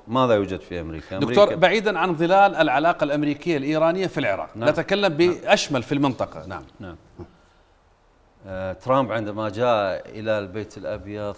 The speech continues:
Speaker 1: قال ب-، يعني بملء الفم، قال: "أنا ضد أي حرب تدخلها أمريكا، وأنا ضد الحروب".
Speaker 2: نعم.
Speaker 1: وأنا ل-،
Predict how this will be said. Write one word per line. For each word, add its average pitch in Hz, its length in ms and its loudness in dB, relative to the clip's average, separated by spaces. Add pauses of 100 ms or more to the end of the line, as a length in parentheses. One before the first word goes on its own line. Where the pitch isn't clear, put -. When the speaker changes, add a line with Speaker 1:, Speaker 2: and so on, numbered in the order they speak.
(140)
Speaker 1:
قال 101 360 0
ب-، 90 200 -14 (180)
يعني 90 280 -12
بملء 107 380 -6
الفم، 87 280 -14 (220)
قال: 120 320 4
"أنا 110 540 -2
ضد 101 320 -8 (760)
أي 117 180 0
حرب 110 320 -2
تدخلها 98 460 -10
أمريكا، 104 520 -6
وأنا 101 240 -2
ضد 92 240 -8
الحروب". 104 600 -6 (220)
Speaker 2:
نعم. 87 140 -14 (120)
Speaker 1:
وأنا 113 440 2
ل-، 107 340 -6